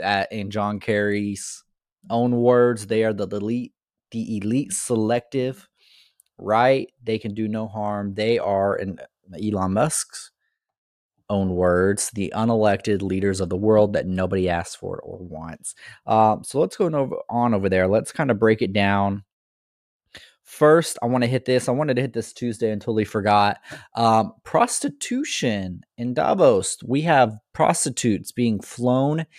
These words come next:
in for the W E F. Uh, apparently they're in high demand. They have hundreds of prostitutes that have flown in this week just for these freaking perverts at the W E F. Okay.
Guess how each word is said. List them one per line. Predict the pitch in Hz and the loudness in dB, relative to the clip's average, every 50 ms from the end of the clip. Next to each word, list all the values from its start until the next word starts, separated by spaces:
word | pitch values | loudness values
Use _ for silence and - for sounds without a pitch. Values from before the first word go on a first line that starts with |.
| - - - - - _ _ - | -20 -20 -20 -20 -20 _ _ -4
in | 120 131 139 131 117 107 101 98 110 131 _ _ _ _ _ _ _ _ _ _ | -2 0 2 2 2 2 0 -2 -4 -6 _ _ _ _ _ _ _ _ _ _
for | - 127 123 123 | 0 2 4 4
the | 110 113 | 4 4
W | 110 98 117 117 117 120 127 131 135 131 - - | 2 2 2 2 2 2 0 0 -2 -2 -2 -2
E | 107 110 110 107 101 | -2 -2 0 0 0
F. | - - - - - - - - - _ - | -2 -4 -6 -12 -14 -18 -20 -20 -20 _ -6
Uh, | - 104 101 101 98 98 98 95 92 92 90 87 - - - _ _ _ _ _ _ _ - | -2 0 2 2 2 2 2 2 2 0 0 0 -2 -4 -8 _ _ _ _ _ _ _ -6
apparently | 110 107 - - 127 131 127 123 139 135 | -6 -6 -4 0 0 0 2 2 0 0
they're | 123 120 113 | 0 2 2
in | 107 101 | 0 0
high | 101 107 110 110 | 0 0 0 2
demand. | 113 113 113 107 104 104 101 101 | 2 0 0 0 -2 -2 -2 -2
They | 98 | -2
have | 101 98 90 | -2 -4 -4
hundreds | - - 113 113 117 110 113 | -4 -2 -2 -2 -2 -2 -4
of | 107 | -6
prostitutes | - - 104 95 95 - - - - 107 95 - | -4 -2 -2 -2 -2 -4 -6 -6 -6 -6 -4 -2
that | - 101 | 0 0
have | 110 110 - | 0 0 0
flown | - 113 120 127 127 | 0 0 2 2 2
in | 110 104 | 2 0
this | 101 101 95 - | 0 0 -2 -2
week | - 104 101 92 - 101 | -2 -2 -2 -2 -6 -6
just | 98 104 113 113 120 127 - - - | 0 2 4 4 4 2 0 -4 -2
for | - 113 107 107 107 107 - - - - 151 - _ | 2 4 4 4 4 2 -2 -12 -18 -18 -18 -16 _
these | - 107 104 101 98 - - - - _ _ _ _ - _ - | -4 -2 -2 -2 -2 -4 -8 -12 -14 _ _ _ _ -16 _ -6
freaking | 131 127 123 - 139 135 143 147 143 _ _ - | -6 -6 -4 -6 -6 -6 -6 -8 -12 _ _ -6
perverts | - 143 135 131 117 107 101 95 92 104 - - - - - - - - _ _ _ _ _ _ _ _ _ _ _ _ _ - | 0 2 2 2 2 2 0 0 -2 -4 -6 -8 -10 -12 -10 -10 -12 -16 _ _ _ _ _ _ _ _ _ _ _ _ _ -2
at | 113 113 113 - | -2 -2 -2 -2
the | 113 | -6
W | 98 - 117 107 98 101 104 104 85 | -6 -4 -4 -4 -4 -4 -4 -6 -6
E | - 104 101 101 | -6 -8 -6 -6
F. | 92 - - - - - - - _ _ _ _ _ - | -6 -8 -10 -12 -16 -18 -20 -20 _ _ _ _ _ -8
Okay. | 95 98 - - 113 104 101 98 101 101 | -8 -4 0 2 2 4 4 2 0 -4